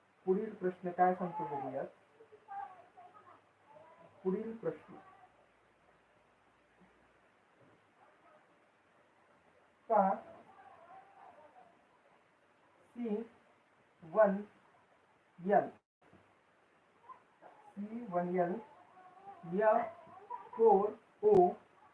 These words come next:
त्यानंतर आय नाईन आर, त्यानंतर एल, एल सिक्स्टीन, सिक्स्टीन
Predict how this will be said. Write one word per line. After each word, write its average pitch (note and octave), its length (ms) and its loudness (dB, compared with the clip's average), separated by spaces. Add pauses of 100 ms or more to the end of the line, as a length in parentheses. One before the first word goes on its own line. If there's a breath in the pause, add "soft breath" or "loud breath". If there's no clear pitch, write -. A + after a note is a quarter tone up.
(960)
त्यानंतर G#3 460 0 (140)
आय G3+ 460 6 (680)
नाईन F#3+ 560 -2 (600)
आर, G4 320 2 (1400)
त्यानंतर G#3 460 -4 (260)
एल, G#3+ 340 6 (840)
एल F3 200 4 (560)
सिक्स्टीन, A3+ 500 -4 (1600)
सिक्स्टीन F#3 500 -6